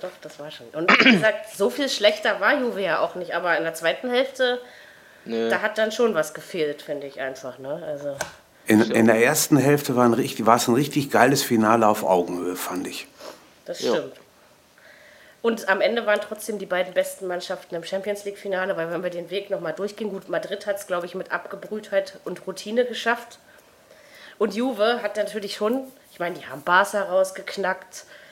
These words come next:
Speaker 1: Man City, glaub ich, damals gut rausgeschmissen, die haben gegen Monaco eindrucksvoll gespielt. Also es war auf jeden Fall ein verdienter Finalist, oder? Also fand ich gut.
Speaker 2: Bei Juve auf ga-, äh, auf,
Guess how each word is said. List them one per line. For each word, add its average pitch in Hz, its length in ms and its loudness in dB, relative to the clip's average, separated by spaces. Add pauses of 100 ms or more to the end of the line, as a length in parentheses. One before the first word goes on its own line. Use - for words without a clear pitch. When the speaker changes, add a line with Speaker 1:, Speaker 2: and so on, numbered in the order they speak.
(640)
Speaker 1:
Man 160 200 -2
City, 226 380 -8
glaub 202 240 4
ich, 202 120 -6
damals 190 420 2
gut 196 220 -6
rausgeschmissen, 180 920 -4
die 160 160 -10
haben 160 340 -6 (140)
gegen 165 240 -6
Monaco 175 460 -2
eindrucksvoll 196 720 2
gespielt. 190 580 -6 (420)
Also 208 200 8
es 196 220 6
war 220 380 4
auf - 140 -4
jeden 226 220 2
Fall 233 160 0
ein 226 80 0
verdienter 233 480 -6
Finalist, 233 640 -4
oder? 196 320 -10
Also 156 280 -10 (840)
fand 208 160 -6
ich - 100 -16
gut. 180 180 -6 (240)
Speaker 2:
Bei 123 120 8
Juve 180 460 2
auf - 140 -8
ga-, 143 160 4
äh, 127 60 -4
auf, 139 300 2